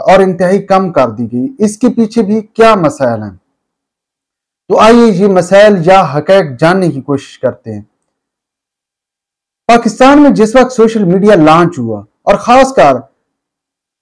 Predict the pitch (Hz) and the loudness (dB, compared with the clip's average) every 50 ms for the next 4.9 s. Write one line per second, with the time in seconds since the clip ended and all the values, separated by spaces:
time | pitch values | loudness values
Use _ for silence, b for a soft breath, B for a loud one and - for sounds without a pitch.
0 | _ _ - 147 175 220 240 226 - 233 226 226 233 226 196 - - _ _ _ | _ _ -8 -2 2 2 4 4 4 2 2 4 4 2 0 -4 -12 _ _ _
1 | _ _ - 185 190 185 - 208 220 214 208 - 214 220 214 214 - - 185 196 | _ _ 0 0 0 2 2 2 2 2 2 2 2 2 0 0 -2 0 2 2
2 | 180 175 196 214 226 214 220 220 190 156 143 135 127 127 139 156 170 180 175 175 | 2 2 0 0 0 2 2 2 2 2 2 0 0 -2 -2 0 0 0 2 2
3 | 185 175 175 165 190 214 214 214 220 214 208 196 175 175 175 180 196 202 202 196 | 2 2 2 2 0 0 0 0 -6 -4 0 0 2 2 2 2 0 0 -2 -2
4 | - 185 185 185 185 190 196 - 202 220 220 - 202 151 131 - - | 0 0 0 0 0 -4 -6 -2 -2 -2 -2 0 -4 -2 -2 -4 -6